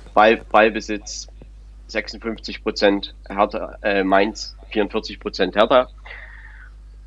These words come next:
Zweikampfquote ist fünfzig zu fünfzig Prozent. Und ich sag mal so, als Hertha dann in Führung ging mit eins zu null, das war so ein bisschen aus dem Nichts oder mit der ersten Chance. Und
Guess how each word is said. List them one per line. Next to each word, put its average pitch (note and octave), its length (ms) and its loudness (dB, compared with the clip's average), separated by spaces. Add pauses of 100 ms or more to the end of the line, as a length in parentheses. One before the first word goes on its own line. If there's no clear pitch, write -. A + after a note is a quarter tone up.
(120)
Zweikampfquote A#2+ 680 0
ist A2+ 140 -8
fünfzig B2 420 -6
zu - 100 -12
fünfzig D3+ 440 -6
Prozent. D3+ 480 -4 (640)
Und B2 260 0
ich B2+ 100 -8
sag B2 200 2
mal C3 100 4
so, C3+ 280 -4
als - 260 -6
Hertha A#2+ 240 0
dann A#2 160 -2
in G#2 100 -4
Führung C#3+ 400 -6
ging F3 260 -4 (220)
mit A#2 140 -10
eins C3 300 -2
zu C#3 100 -6
null, C3 320 0 (580)
das A#2 160 -8
war F3 160 6
so G#3+ 80 2
ein G3 60 2
bisschen G3+ 340 -2
aus E3 160 4
dem D3+ 100 -6
Nichts A#2+ 300 -2
oder A#2+ 180 -6
mit C#3 120 2
der C#3 80 2
ersten C#3+ 260 -2
Chance. F#2+ 480 -6 (800)
Und D3+ 400 0